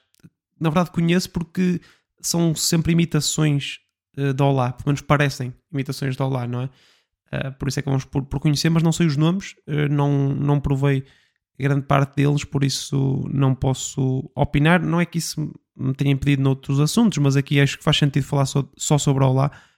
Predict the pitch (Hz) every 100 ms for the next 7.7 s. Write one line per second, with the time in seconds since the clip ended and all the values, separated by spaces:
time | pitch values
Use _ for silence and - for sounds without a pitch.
0 | _ - 143 160 151 151 151 151 143 147
1 | - 135 - 139 131 - 147 156 135 139
2 | 135 131 131 127 127 - _ _ _ _
3 | - 131 127 - 143 135 - 143 131 135
4 | _ _ _ _ - 131 127 117 117 -
5 | _ _ 139 135 139 139 139 139 - _
6 | _ _ _ - 202 208 147 156 170 175
7 | 180 175 170 165 156 -